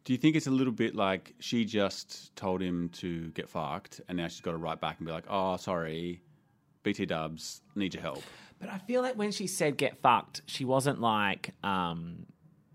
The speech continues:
Speaker 2: you know, "Fuck you." She was like, "You fucked me hard and you owe me big time." Like, she literally said, "I'm gonna kill you right now," but no.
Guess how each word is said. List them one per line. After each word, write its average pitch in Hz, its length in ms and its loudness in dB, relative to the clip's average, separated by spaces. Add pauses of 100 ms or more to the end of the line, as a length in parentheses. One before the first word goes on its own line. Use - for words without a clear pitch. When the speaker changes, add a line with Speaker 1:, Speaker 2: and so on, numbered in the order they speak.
(460)
Speaker 2:
you 110 120 -2
know, 92 60 -6
"Fuck - 360 -4
you." 92 140 -4
She 95 120 -10
was 104 100 -6
like, - 100 -6
"You 113 320 -4
fucked - 400 -2
me 95 140 -6
hard 87 400 -8
and 92 120 -6
you 98 100 -6 (120)
owe 92 180 -2
me 90 140 -4
big 87 200 -8
time." 101 160 -6
Like, 123 80 -2
she 190 160 2
literally 185 360 6
said, 151 160 6
"I'm 120 80 4
gonna 104 140 2
kill 120 300 2
you 104 180 2
right 98 240 4
now," 80 400 -6 (240)
but - 160 -2
no. 69 320 -4